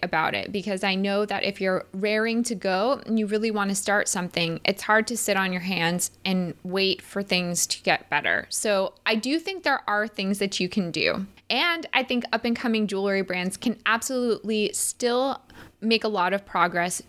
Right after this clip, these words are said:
during this time. In fact, I think that these new entrepreneurs or people who want to launch a business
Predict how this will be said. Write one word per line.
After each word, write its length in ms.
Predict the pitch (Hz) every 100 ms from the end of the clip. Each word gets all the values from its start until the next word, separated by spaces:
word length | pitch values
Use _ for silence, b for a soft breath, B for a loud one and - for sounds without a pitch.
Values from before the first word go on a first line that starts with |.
| -
during 300 | 180 165 160
this 200 | 165 -
time. 460 | - - - - 202 -
In 100 | 240
fact, 540 | 233 403 453 311 302 - - - _
I 240 | 285 381 403
think 320 | 262 233 226
that 360 | - 220 208 -
these 360 | 233 247 233 - - -
new 320 | 226 240 254
entrepreneurs 880 | 214 214 214 208 202 185 175 - -
or 120 | 208
people 400 | 202 226 220 226
who 120 | 220
want 360 | 226 185 190 -
to 100 | 226
launch 380 | 190 180 185 -
a 80 | 180
business 560 | 170 170 175 175 -